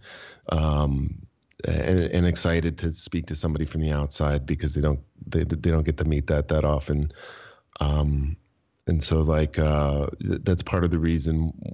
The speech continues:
why it was easy for me to search things out. And al-, also, uh,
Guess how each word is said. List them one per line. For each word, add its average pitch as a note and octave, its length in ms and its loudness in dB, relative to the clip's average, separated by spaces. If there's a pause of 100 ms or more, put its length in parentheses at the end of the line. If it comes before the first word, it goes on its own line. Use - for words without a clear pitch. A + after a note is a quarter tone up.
(380)
why E2+ 340 2
it D#2+ 100 2
was D#2 180 2
easy D2+ 200 2
for D#2 140 -2
me D2+ 140 4
to D2+ 80 4
search D#2 320 0
things D#2+ 240 0
out. D#2+ 220 2
And F2+ 100 -2 (420)
al-, - 360 -2 (320)
also, B2 360 0 (280)
uh, - 260 -4